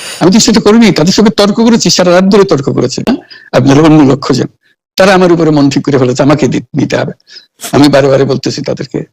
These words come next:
তো সে, তারা নিরাশ হয়ে ফিরে গেল, বললো যে, "সকালবেলা আবার আসবো, সকালবেলায় আসলে তখন আপনি আমাদেরকে বলেন, আহ, যে রাজি আছেন।" আমি বললাম যে, না, সকালবেলা আসলে একই কথা পাবেন, কারণ আমি তো,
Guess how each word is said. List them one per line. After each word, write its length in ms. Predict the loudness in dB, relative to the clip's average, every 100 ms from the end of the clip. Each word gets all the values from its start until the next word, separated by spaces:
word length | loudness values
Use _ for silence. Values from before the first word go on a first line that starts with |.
| -8 -2
তো 100 | 0
সে, 180 | 0
তারা 240 | 0 2 4
নিরাশ 340 | 4 2 2
হয়ে 80 | 0
ফিরে 240 | 2 2
গেল, 160 | 2 2
বললো 200 | 2 2
যে, 120 | 0
"সকালবেলা 440 | -2 0 2 2 4
আবার 140 | 2
আসবো, 320 | 2 0 -2 -4 _ _ _
সকালবেলায় 480 | -4 0 2 2 0
আসলে 260 | 0 -2
তখন 280 | -2 0 0
আপনি 300 | 0 -2 -2 -4 _ _
আমাদেরকে 440 | -2 0 0 -2
বলেন, 320 | 0 2 0 -4 -12 -20 -10 -4
আহ, 320 | 0 0 2
যে 200 | 2 2
রাজি 280 | 0 0 0
আছেন।" 240 | 0 -4 -8 _ _
আমি 140 | 0 2
বললাম 120 | 2
যে, 160 | 2
না, 100 | 0
সকালবেলা 400 | 0 0 2 2
আসলে 200 | 2 0
একই 160 | 0 2
কথা 200 | 0 0
পাবেন, 280 | -2 -2 0
কারণ 160 | 2
আমি 120 | 2 4
তো, 160 | 2